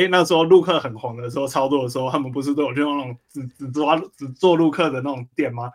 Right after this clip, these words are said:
然后他一个纪念品可能卖你一千块这样，那就是属于骗你嘛。那你这两个东西就是他的利益之下，就是不管今天你选择来或不来，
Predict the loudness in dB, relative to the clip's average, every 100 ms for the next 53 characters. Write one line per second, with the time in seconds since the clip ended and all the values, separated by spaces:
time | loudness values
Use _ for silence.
0 | _ -2 4 4 4 0 0 -2 -2 -8
1 | -8 -8 -8 -8 -10 -10 -6 -6 -6 -12
2 | -10 -2 0 0 -2 -6 -2 0 -2 -4
3 | -20 -20 _ _ _ _ -6 0 0 -2
4 | _ _ -8 -2 2 2 0 -4 -4 -4
5 | -6 -4 -4 -2 -2 -2 -2 -6 -8 -8
6 | -6 -8 -8 -10 -8 -6 -4 0 -2 0
7 | -2 -2 -4 -4 -2 -4 -4 -4 -4 -6
8 | -10 -8 -6 -4 -4 -4